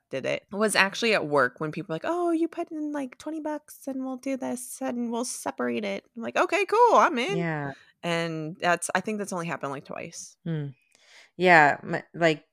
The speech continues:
Speaker 2: Kim was telling me that I can go to machines.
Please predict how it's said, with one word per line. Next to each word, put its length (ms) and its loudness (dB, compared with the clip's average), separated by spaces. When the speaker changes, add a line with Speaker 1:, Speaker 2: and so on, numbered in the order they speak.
Speaker 2:
Kim 240 0
was 140 -2
telling 360 -2
me 400 -4
that 200 0
I 80 0
can 160 -4
go 180 4
to 420 2
machines. 1080 -4